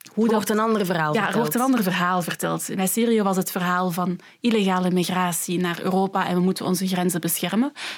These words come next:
Speaker 1: En dat hebben we dan ook gedaan, Frontex uitgebreid enzovoort. Versus nu gaat het echt over van we houden de grenzen wagenwijd open en we geven alle steun die nodig is.
Speaker 2: Maar die,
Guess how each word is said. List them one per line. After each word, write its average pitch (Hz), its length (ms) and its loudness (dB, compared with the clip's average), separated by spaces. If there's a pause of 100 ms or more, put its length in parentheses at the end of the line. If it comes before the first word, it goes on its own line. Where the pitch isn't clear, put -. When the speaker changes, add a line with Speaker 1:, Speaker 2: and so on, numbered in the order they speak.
Speaker 1:
En - 80 -14
dat 180 80 2
hebben 175 180 0
we 175 100 0
dan 170 80 0
ook 160 140 -2
gedaan, 190 360 0
Frontex 196 440 -2
uitgebreid 202 520 -2
enzovoort. 185 600 0 (680)
Versus - 560 -4
nu 202 500 4
gaat 180 260 -2
het 175 120 -4
echt - 200 -6
over 185 320 2
van 170 300 0
we 190 60 -2
houden 170 320 0
de 180 80 -2
grenzen 180 380 0
wagenwijd 170 520 -2
open 202 320 -2
en 185 180 0
we 175 80 0
geven 175 260 0
alle 190 160 0
steun 190 340 0
die 175 120 4
nodig 196 320 2
is. 220 220 0 (300)
Speaker 2:
Maar 233 120 -2
die, 240 120 0